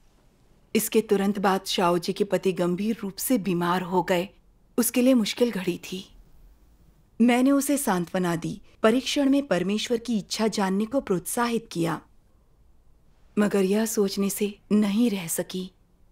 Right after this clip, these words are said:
वह सचमुच अपने चरम पर है। अब उसका शुद्धिकरण हो रहा है और वह बुरे हाल में है, इसलिए मैं काबिलियत दिखा सकती हूँ। अगर उसकी हालत सुधर गई,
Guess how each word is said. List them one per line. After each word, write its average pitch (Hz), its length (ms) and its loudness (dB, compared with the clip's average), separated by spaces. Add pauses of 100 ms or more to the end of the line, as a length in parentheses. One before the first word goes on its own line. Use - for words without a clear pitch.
(920)
वह 262 120 6
सचमुच 262 540 0
अपने 226 240 0
चरम 190 360 -2
पर 202 200 0
है। 175 320 -8 (1080)
अब 247 240 2
उसका 247 260 0
शुद्धिकरण 233 600 0
हो 190 180 0
रहा 202 240 0
है 220 160 0
और 226 220 2
वह 247 220 2 (220)
बुरे 262 220 4
हाल 220 320 0
में 185 100 -2
है, 196 200 -6 (180)
इसलिए 277 340 4
मैं 262 200 4
काबिलियत 202 420 2
दिखा 175 260 -4
सकती 196 320 -6
हूँ। 208 200 -4 (1500)
अगर 214 240 4
उसकी 202 260 -2
हालत 190 340 0
सुधर 185 400 -2
गई, 220 200 2